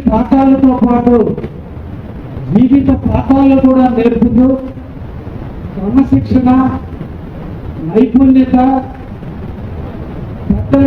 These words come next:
ఎడల ప్రేమానురాగాలు, తల్లుల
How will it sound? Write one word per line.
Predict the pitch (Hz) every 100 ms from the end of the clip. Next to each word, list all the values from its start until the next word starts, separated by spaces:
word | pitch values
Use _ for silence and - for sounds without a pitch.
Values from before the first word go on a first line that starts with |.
| 269
ఎడల | 262 254 240
ప్రేమానురాగాలు, | - 254 262 269 254 247 247 254 247 254 269 262 - - - - - - - - - - -
తల్లుల | 214 262 277